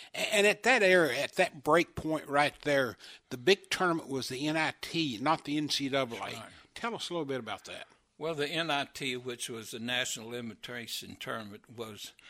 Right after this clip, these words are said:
Speaker 2: put on by Madison Square Garden. And over a period of years, they used to invite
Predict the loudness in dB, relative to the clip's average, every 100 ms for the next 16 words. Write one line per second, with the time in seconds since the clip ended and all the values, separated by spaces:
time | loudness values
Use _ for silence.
0 | -20 -8 -6 -2 -2 -4 -8 -8 -8 -8
1 | -10 -14 -16 -12 -8 -8 -8 -8 -8 -10
2 | -18 -20 -20 _ -20 -20 _ _ -4 -2
3 | -2 -6 -12 _ _ -6 -6 -6 -10 -8
4 | -6 -6 -6 -8 -6 -4 -6 -8 -10 -8
5 | -8 -12 -12 -12 -12 -14 -14 -16 -20